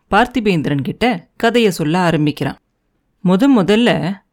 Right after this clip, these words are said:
என்னோட பன்னெண்டு வயசுல நான் நந்தினியை சந்திச்சேன். ஒரு நாள் பழையாறை அரண்மனைக்கு பின்னாடி இருக்கிற அந்த நீரோடையில நானும் என் தங்கச்சியும் தம்பியும் ஓடம் விட்டு விளையாடிட்டு,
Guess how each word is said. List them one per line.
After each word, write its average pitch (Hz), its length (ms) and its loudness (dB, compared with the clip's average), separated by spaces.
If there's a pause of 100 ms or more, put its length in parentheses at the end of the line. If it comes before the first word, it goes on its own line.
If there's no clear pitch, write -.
(260)
என்னோட 185 420 2
பன்னெண்டு 240 480 2
வயசுல 165 720 0 (180)
நான் 202 220 2
நந்தினியை 196 480 2
சந்திச்சேன். 165 460 -2 (380)
ஒரு 185 200 0
நாள் 165 420 0 (240)
பழையாறை 226 540 2
அரண்மனைக்கு 185 640 0
பின்னாடி 202 380 2
இருக்கிற 160 400 0
அந்த 156 160 0
நீரோடையில 175 880 0 (260)
நானும் 160 720 2
என் 170 180 0
தங்கச்சியும் 160 600 0
தம்பியும் 170 580 0
ஓடம் 247 380 2
விட்டு 175 200 -2
விளையாடிட்டு, 156 720 0